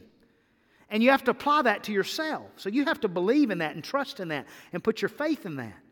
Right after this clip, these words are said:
You do that in your heart, right, with your life. You surrender to him.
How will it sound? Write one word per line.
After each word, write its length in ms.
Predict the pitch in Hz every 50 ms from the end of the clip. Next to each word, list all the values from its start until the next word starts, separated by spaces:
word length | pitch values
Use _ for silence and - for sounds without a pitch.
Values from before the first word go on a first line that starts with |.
| _ _ _ _ _ _ _ _ _ _
You 100 | - 196
do 140 | 202 294 320
that 160 | 302 269 233
in 140 | 214 202 190
your 100 | 175 165
heart, 680 | - - - 269 285 277 240 - - - - - - - _ _ _ _ _ _ _ _ _ _ _ _ _ _ _ _ _ _ _ _ _ _ _ _
right, 180 | - 202 269 247
with 200 | 208 190 - -
your 100 | 185 160
life. 640 | 165 185 233 262 277 262 185 156 - - - - - _ _ -
You 100 | 196 202
surrender 920 | - - - - 196 165 143 160 202 285 339 330 277 202 160 131 117 104
to 180 | - - -
him. 260 | 120 165 160 143 117